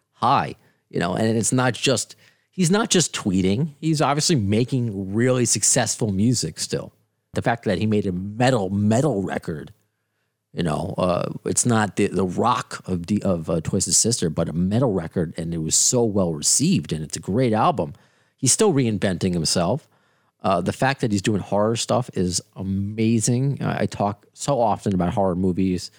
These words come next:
Uh, I wish, uh, Slash would get more involved. I wish, uh, Del James would get more involved. He's always tweeting, uh, recommendations to horror movies, which is cool. But I would love for, can you imagine Axl, oh, excuse me, well, I guess Axl, but, uh,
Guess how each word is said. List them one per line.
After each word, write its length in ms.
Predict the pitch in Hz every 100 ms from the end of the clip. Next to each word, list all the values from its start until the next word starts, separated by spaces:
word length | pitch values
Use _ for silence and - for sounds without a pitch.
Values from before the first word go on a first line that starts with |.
| _ _ _
Uh, 140 | 90 87
I 140 | 95
wish, 340 | 101 104 - 123
uh, 200 | 101 85
Slash 500 | - 101 101 104 104
would 140 | 90
get 180 | 104 98
more 200 | 95 95
involved. 500 | 90 98 95 95 92
I 40 |
wish, 280 | 92 95 - - - _ _
uh, 100 | 101
Del 300 | 87 104 104
James 400 | 107 98 104 107
would 120 | 104 98
get 160 | 101
more 240 | 101 98 98
involved. 580 | 87 104 98 101 101
He's 180 | - 143
always 220 | 330 302
tweeting, 600 | - 143 147 135 127 113 98 _ _ _ _ -
uh, 160 | 90
recommendations 800 | 107 - 101 92 98 135 90 87
to 100 | -
horror 180 | 85 87
movies, 360 | 85 80 92 -
which 120 | -
is 80 | 80
cool. 280 | - 82 87
But 140 | 95
I 40 |
would 120 | 120 165
love 200 | 175 143
for, 260 | 120 101 82 _ _ _ -
can 80 | 151
you 60 |
imagine 300 | 254 294 175 -
Axl, 560 | 98 98 - 117 107 110
oh, 60 | 110
excuse 240 | - 104
me, 80 | 87
well, 160 | 123 76
I 80 |
guess 140 | 92 -
Axl, 400 | 87 90 - 69
but, 180 | 76 82
uh, 180 | 80